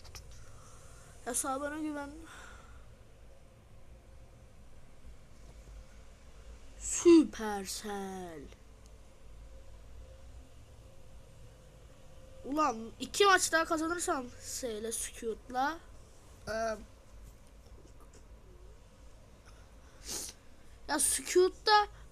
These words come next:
başkasındayken böyle şey atınca sinir oluyordum ya. Angelo is dead. E, Ange.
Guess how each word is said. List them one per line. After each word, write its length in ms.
başkasındayken 1160
böyle 160
şey 240
atınca 340
sinir 340
oluyordum 440
ya. 680
Angelo 680
is 340
dead. 460
E, 120
Ange. 600